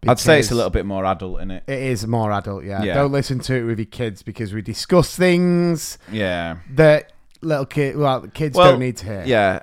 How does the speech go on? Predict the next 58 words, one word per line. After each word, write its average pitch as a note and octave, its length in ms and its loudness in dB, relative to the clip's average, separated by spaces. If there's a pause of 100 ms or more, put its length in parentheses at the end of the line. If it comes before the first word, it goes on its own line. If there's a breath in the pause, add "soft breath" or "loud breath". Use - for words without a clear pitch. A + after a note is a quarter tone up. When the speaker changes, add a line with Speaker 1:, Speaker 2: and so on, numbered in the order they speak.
Speaker 1:
and B2 180 -2
I, A2+ 140 -2
I, A2+ 260 -4
I - 20 0
thought D#3 260 4
it - 20 0
was A#2+ 160 0
all A2 160 4
right G#2 240 4
given G2 220 -6
the F#2+ 80 -6
fact - 420 -4
that F2 100 -10 (220)
the F2+ 40 -18
podcast - 520 -6
is F#2 100 -10
called F2+ 320 -6
Scummy F2 280 -8
Mummies. F2 520 -8
Speaker 2:
Yeah, A2 240 2
of F#2 100 -16
course, G#2 220 -6
Speaker 1:
So A#2+ 60 4
you're A2+ 140 4
Speaker 2:
yeah. A#2 40 4
Speaker 1:
not B2+ 180 2
approaching G#2+ 460 0
that G2+ 180 -4
thinking F#2+ 380 -10
you're F2 60 -8
getting F2 400 -6 (420)
Speaker 2:
A A#2+ 80 -10
bedtime G#2 560 -4
story. G2+ 520 -4
Speaker 1:
<laughs> - 60 -2
Yeah. D3 440 8 (400 loud breath)
Um, C#3+ 340 10
Speaker 2:
About D#3+ 240 8
Speaker 1:
so, D3 220 10
Speaker 2:
vasectomies. C#3+ 720 0
Speaker 1:
yeah, B2+ 300 6
that, C#3 300 8
that D#3+ 160 10
was C3+ 120 0
great. G#2+ 360 4
And A2 120 -2
so A#2+ 260 2 (160)
that C#3 220 8
episode B2+ 400 4
is A2 100 0
now A2+ 220 6
out. G#2 280 6
Go A2+ 180 4
and A2+ 160 -2
give G#2+ 120 -2
it A2 100 2
a G2+ 40 -2
listen. G#2 520 -2